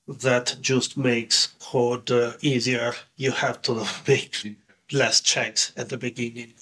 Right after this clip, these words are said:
of your procedures, basically, right? Uh, so, oh, and talking about the output, there is only one thing I ask, <laughs>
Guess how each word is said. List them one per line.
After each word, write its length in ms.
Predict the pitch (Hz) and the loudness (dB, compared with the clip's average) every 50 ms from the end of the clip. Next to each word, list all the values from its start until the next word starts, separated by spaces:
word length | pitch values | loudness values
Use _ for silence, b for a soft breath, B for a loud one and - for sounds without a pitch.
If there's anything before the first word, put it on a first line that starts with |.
| - | -20
of 120 | - _ _ _ | -20 _ _ _
your 80 | - _ _ _ _ _ _ | -20 _ _ _ _ _ _
procedures, 600 | _ - - - 123 120 - - _ _ - - - _ | _ -12 -10 -10 -12 -16 -20 -20 _ _ -18 -18 -18 _
basically, 380 | - - - - _ _ _ _ _ _ _ - - | -20 -20 -20 -20 _ _ _ _ _ _ _ -20 -20
right? 280 | - - - - - - _ _ _ _ _ _ _ _ _ _ _ | -20 -20 -12 -12 -12 -12 _ _ _ _ _ _ _ _ _ _ _
Uh, 120 | - 127 - | -4 -4 0
so, 360 | - - - 165 131 104 - - _ _ _ _ _ _ _ _ _ _ _ _ _ _ _ _ _ _ _ - - - | 0 4 4 6 4 4 0 -6 _ _ _ _ _ _ _ _ _ _ _ _ _ _ _ _ _ _ _ -16 -6 2
oh, 140 | 175 170 165 | 4 4 6
and 280 | 156 165 151 151 151 - | 6 4 4 4 2 0
talking 300 | 190 185 185 - 175 156 | 0 0 2 4 4 4
about 260 | 147 139 135 131 - | 6 6 4 4 4
the 140 | 160 170 180 | 2 2 4
output, 500 | 196 226 240 240 - - 262 254 - - | 6 6 4 4 2 4 2 2 4 4
there 260 | 190 147 147 147 139 | 2 2 4 4 4
is 140 | 139 139 131 | 4 2 2
only 260 | - 165 175 190 202 | 4 6 8 10 10
one 220 | 185 180 185 196 | 10 8 6 4
thing 360 | 190 - - 147 151 165 165 - - - - | 4 2 2 4 4 4 2 2 -4 -4 2
I 640 | 135 131 127 127 131 131 131 127 131 127 123 117 - - B B B B B B B B - | 2 4 4 4 4 4 4 2 2 2 0 0 -2 -8 B B B B B B B B 0
ask, 420 | 123 123 135 139 - - - - - - - _ - _ _ _ _ _ _ _ _ _ _ _ _ _ _ | 4 4 4 4 4 2 2 0 -4 -6 -6 _ -20 _ _ _ _ _ _ _ _ _ _ _ _ _ _
<laughs> 100 | B B | B B